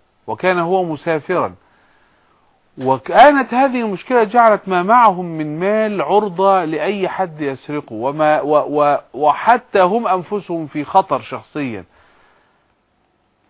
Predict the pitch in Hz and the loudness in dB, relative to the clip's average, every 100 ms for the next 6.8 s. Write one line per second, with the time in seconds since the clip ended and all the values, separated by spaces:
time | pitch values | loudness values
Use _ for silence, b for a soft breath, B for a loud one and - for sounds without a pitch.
0 | _ _ _ _ - 117 185 202 190 151 | _ _ _ _ -14 -10 -4 -2 -2 -4
1 | 139 139 139 - 214 208 165 139 135 139 | -4 -6 -8 0 0 0 -2 -2 -2 -6
2 | 190 - 147 135 147 185 165 147 143 139 | -10 -10 -10 -6 -6 -4 -4 -4 -6 -6
3 | - 196 175 156 135 127 110 147 180 160 | -4 -2 -2 -6 -8 -8 -2 0 0 0
4 | 151 139 131 127 120 131 131 117 135 123 | 0 0 -4 -6 -6 -6 -8 -6 -6 -6
5 | 123 120 117 110 117 113 110 113 b b | -8 -10 -10 -8 -8 -10 -10 -12 b b
6 | b b 123 139 - 311 156 139 | b b -4 4 6 6 4 -2